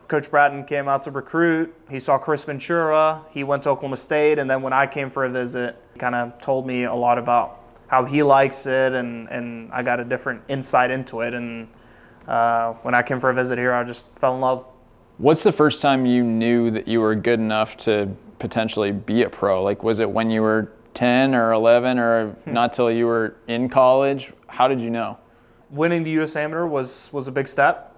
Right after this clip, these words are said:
Speaker 1: Uh, but even then, I was like, "Okay, I'll finish my last year in school, get a degree, uh, and then maybe after,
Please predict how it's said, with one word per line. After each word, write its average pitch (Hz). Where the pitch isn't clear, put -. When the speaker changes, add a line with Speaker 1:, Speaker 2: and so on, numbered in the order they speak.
Speaker 1:
Uh, 131
but 143
even 160
then, 143
I 135
was 135
like, 131
"Okay, 131
I'll 131
finish 139
my 139
last 131
year 143
in 127
school, 180
get 135
a 127
degree, 175
uh, 135
and 135
then 135
maybe 139
after, 131